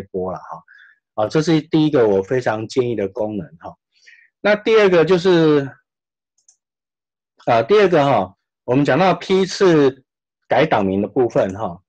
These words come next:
那因为我待会会用到那个功能，所以我在这边就直接，直接先说明哈。啊，假设这是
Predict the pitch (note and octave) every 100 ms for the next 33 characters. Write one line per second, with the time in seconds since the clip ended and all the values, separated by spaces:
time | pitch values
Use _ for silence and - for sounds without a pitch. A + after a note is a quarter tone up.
0 | _ _ _ - G3 G#3+ A3+ D3+ A#2 E3+
1 | D#3+ A2+ C#3 C#3+ C3 C3 B2 B2+ A2+ -
2 | A#2+ G#2+ E2+ F2+ D3+ A2+ G2 A#2 B2+ B2
3 | A#2+ B2+ A2 G2+ G2 A2 A2 A2+ A2+ _
4 | _ _ - G2 A#2 A2 A2+ A2+ - A2
5 | F#2 D#2 F#2 F2+ _ _ _ - B2 A#2+
6 | B2 B2+ A3 E3+ G3+ G3+ G3 D#3+ C3